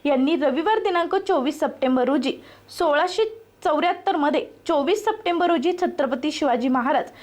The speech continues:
यांचा शाक्त पंडित निश्चलपुरी गोसावी यांच्याकडून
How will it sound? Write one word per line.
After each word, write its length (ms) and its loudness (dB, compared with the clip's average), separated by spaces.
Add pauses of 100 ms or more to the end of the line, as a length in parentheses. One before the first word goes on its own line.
(180)
यांचा 400 0
शाक्त 440 -4
पंडित 420 -2 (360)
निश्चलपुरी 760 2
गोसावी 460 0
यांच्याकडून 520 0